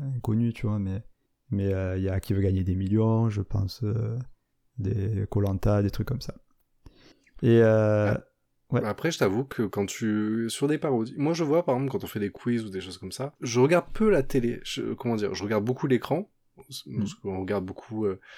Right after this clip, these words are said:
Speaker 2: Netflix, Amazon, des choses comme ça, mais je regarde peu la télé. Et c'est vrai qu'en fait, dès que ça commence à, à parodier un peu, ou faire des, parler des pubs, des choses comme ça,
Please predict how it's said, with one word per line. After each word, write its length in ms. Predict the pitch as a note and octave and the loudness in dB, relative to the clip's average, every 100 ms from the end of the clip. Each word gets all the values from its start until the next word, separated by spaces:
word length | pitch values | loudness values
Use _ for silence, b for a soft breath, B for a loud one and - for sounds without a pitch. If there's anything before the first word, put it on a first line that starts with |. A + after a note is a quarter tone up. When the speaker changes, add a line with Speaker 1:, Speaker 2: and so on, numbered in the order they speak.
| B B - | B B -8
Speaker 2:
Netflix, 440 | F2 - G2+ - | -8 -4 -6 -4
Amazon, 460 | F2 E2+ E2+ G2+ G2+ | -6 -6 -2 0 0
des 140 | F#2+ | -2
choses 180 | F2+ F2 | -6 -10
comme 160 | - E2 | -12 -8
ça, 200 | C#3+ - B B B B G2+ | -8 -8 B B B B -2
mais 320 | A#2+ F3+ D#3+ | 2 2 0
je 100 | A#2+ | -2
regarde 180 | A2+ - | -2 -2
peu 100 | E3+ | -2
la 100 | D3 | 0
télé. 200 | A#2+ A2+ | 0 0
Et 100 | G2+ | -2
c'est 140 | - | -2
vrai 40 | E3 | 0
qu'en 120 | C#3+ | 0
fait, 140 | F3 D#3+ | -2 -2
dès 100 | F#3 | -6
que 60 | |
ça 100 | - | -6
commence 260 | F3 D#3 D3+ | -6 -6 -2
à, 100 | D3 A2+ | -4 -4
à 300 | A2 A2 A2 | -4 -4 -4
parodier 380 | - A2+ A#2 A#2+ | -6 -4 -2 -2
un 80 | A#2 | -4
peu, 400 | - C3 C3 C3 _ _ - | -2 0 0 -4 _ _ -8
ou 140 | A2+ | -8
faire 240 | G2+ A#2 G#2 | -4 -2 2
des, 200 | G2+ G2 | 2 2
parler 360 | A2+ A2 A2+ | -2 0 0
des 160 | G#2+ G2 | 0 -4
pubs, 580 | - - A#2+ B2 A#2+ A#2 | -4 -2 2 2 2 -2
des 140 | G#2 | -6
choses 160 | - - | -6 -10
comme 160 | G#2+ | -10
ça, 100 | - | -12